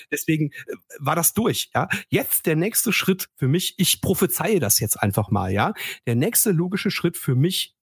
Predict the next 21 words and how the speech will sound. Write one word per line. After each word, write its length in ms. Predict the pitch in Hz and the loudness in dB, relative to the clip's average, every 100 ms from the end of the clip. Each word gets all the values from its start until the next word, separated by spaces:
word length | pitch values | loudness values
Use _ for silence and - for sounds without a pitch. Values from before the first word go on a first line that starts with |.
| - | -6
den 100 | 127 | -2
Google 240 | 123 180 185 | 2 2 2
gehen 240 | 143 156 | 0 0
muss, 220 | 127 117 | 2 0
ist 300 | - 180 - | 0 0 2
ein 420 | 135 135 139 139 - - | 2 2 0 -4 -2 -2
Streaming-Dienst 680 | - 202 202 175 185 - - | 2 2 2 2 0 0 -4
auf 440 | - 151 202 - - _ _ 156 | -4 0 0 -2 -6 _ _ -2
die 140 | 147 | 0
V-R-Brille. 640 | 139 147 123 156 131 104 95 - - - | 2 0 0 -2 0 0 -2 -4 -12 -2
Und 80 | 127 | 0
wenn 100 | 135 | 0
sie 80 | |
nicht 160 | 165 - | 0 0
eine 100 | - | -2
eigene 240 | - 196 | 0 0
Brille 300 | 175 165 190 | 0 0 0
bringen, 380 | 156 143 147 151 - - - | 0 0 2 0 -4 -18 -4
dann 200 | 131 151 | -2 0
auf 160 | - - | -2 0
die, 160 | 135 | 0